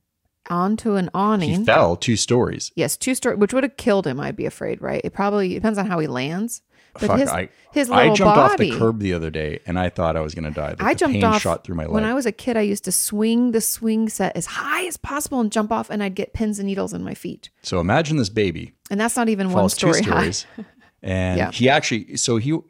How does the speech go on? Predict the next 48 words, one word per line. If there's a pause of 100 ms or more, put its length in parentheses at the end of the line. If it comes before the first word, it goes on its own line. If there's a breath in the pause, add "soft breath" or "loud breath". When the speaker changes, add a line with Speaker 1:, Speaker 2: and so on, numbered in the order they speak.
Speaker 2:
if
it's
two
stories,
correct
me
if, (220)
if
I'm
wrong
here,
but (140 soft breath)
Speaker 1:
It's
like
twenty
feet, (280)
right? (560)
Speaker 2:
Yeah,
I
think
Speaker 1:
Thirty
feet. (680)
Speaker 2:
I
think
ten
feet
is
a
story.
Speaker 1:
Yeah.
Speaker 2:
But (600)
he
did
only
fall
one
feet (420)
or
one,
one
story
because
he,
he
did
hit
the
awning,